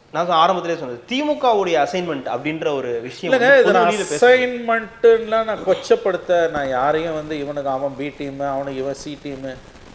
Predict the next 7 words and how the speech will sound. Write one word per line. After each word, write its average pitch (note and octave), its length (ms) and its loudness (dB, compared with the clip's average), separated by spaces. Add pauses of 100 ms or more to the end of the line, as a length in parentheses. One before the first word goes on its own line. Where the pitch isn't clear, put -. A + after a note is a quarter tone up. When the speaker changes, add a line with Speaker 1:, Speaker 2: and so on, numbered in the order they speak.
(120)
Speaker 2:
இவனுக்கு C3 280 -4
அவன் C#3 300 -2
அசைன்மெண்ட் C#3+ 280 -8
கொடுத்தான், C3 380 -6 (220)
அப்படி A3+ 280 -2
நம்ம G#3 260 -4 (1600)
ரொம்ப A#3 180 6